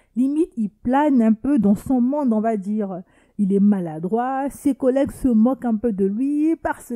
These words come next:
que il ne sait pas où il va, sa tête, voilà.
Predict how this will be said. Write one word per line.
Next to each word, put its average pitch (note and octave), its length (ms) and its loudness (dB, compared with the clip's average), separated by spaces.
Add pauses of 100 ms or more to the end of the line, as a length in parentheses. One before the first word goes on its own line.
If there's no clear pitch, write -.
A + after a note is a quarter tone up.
que D4+ 220 -2
il B3 140 0
ne C4 120 2
sait C#4+ 220 -2
pas D#4 460 -4
où C#4 100 4
il C4+ 160 4
va, C4 320 0
sa C4 220 -6
tête, D4+ 320 -8
voilà. G3+ 320 -10